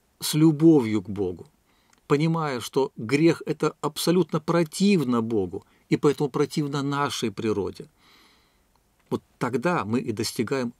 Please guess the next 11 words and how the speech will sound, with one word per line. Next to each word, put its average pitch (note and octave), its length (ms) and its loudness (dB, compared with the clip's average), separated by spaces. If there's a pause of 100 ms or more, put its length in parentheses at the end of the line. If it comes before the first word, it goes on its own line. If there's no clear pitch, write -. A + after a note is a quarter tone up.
(120)
гораздо B2 420 -2
большей A2 540 -2
свободы. G2 600 -12 (1080)
Оказывается, E3+ 640 -2 (640)
вот A#2 100 -6
здесь D3+ 380 0
мы C3 160 -2
видим, C#3 380 -2
как - 320 -8 (100)
ошибка - 540 -4
Пелагия C#3+ 640 -2